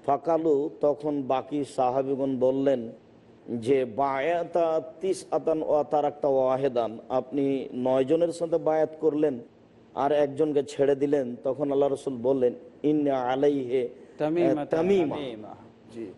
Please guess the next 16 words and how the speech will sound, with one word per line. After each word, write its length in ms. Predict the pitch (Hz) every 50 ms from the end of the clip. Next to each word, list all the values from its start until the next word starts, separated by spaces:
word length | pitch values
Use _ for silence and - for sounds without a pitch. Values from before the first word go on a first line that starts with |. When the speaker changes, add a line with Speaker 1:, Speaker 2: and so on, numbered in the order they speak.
| - - 101
Speaker 1:
"নিশ্চয় 480 | 117 147 156 156 - - - 170 160
তার 280 | 151 156 151 147 147 151
উপরে 500 | 151 135 131 151 147 135 127 131 143 156 - - - -
তাবিজ 400 | - 143 139 143 151 151 156 147
Speaker 2:
তার 100 | 139 147
গায়ে 160 | 147 151 156 147
Speaker 1:
মাদুলি 440 | 143 143 139 143 151 156 156 160
Speaker 2:
তাবিজ। 120 | 147 139 123
Speaker 1:
রয়েছে।" 540 | 107 101 - - - - - - - 131 147
এ 60 | 156 147
কথা 280 | 180 180 180 190 190 175
শুনে 460 | - - - 175 175 180 170 156 151 135 -
ফাদ 240 | 147 147 175 170 147 - _
খালা 200 | - 156 147 143
ইয়াদাহু 480 | 135 131 135 131 135 151 165 180 202 214 - - 208 -
কাতা, 340 | - 208 185 - 123 104 90